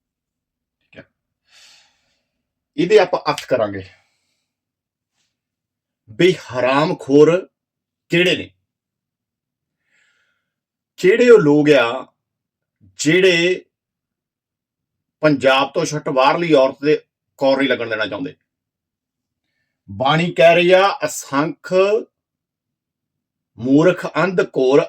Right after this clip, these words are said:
ਅਸੰਖ ਚੋਰ ਹਰਾਮ ਖੋਰ।" ਇਹਦੇ ਆਪਾਂ ਅਰਥ ਕਰਾਂਗੇ ਤੇ ਦੱਸਾਂਗੇ ਵੀ ਕੌਣ ਕੌਣ ਨੇ ਹਰਾਮ ਖੋਰ, ਕਿਹੜੇ ਕਿਹੜੇ ਹਰਾਮ ਖੋਰ ਆ, ਉਹ ਕਿਹੜੇ ਕਿਹੜੇ ਸਾਬਤ ਹੋਏ ਆ।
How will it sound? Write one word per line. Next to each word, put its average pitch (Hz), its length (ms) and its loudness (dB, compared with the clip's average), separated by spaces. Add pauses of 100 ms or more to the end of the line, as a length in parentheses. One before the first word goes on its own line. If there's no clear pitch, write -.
ਅਸੰਖ 143 500 -6
ਚੋਰ 143 360 2
ਹਰਾਮ 147 640 -2
ਖੋਰ।" 95 300 -14 (420)
ਇਹਦੇ 165 180 -4
ਆਪਾਂ 156 280 2
ਅਰਥ - 100 -10
ਕਰਾਂਗੇ 131 440 -2 (520)
ਤੇ 165 100 -4
ਦੱਸਾਂਗੇ 170 600 -2
ਵੀ 190 120 0
ਕੌਣ 160 360 2
ਕੌਣ 160 220 4
ਨੇ 156 100 0
ਹਰਾਮ 123 360 -4
ਖੋਰ, - 300 -16 (1300)
ਕਿਹੜੇ 165 220 0
ਕਿਹੜੇ 180 200 0
ਹਰਾਮ 131 320 -2
ਖੋਰ 127 240 -4
ਆ, 120 220 -4 (260)
ਉਹ 175 160 -2
ਕਿਹੜੇ 202 260 2
ਕਿਹੜੇ 202 200 0
ਸਾਬਤ 139 440 -2
ਹੋਏ 120 180 -2
ਆ। 95 160 -6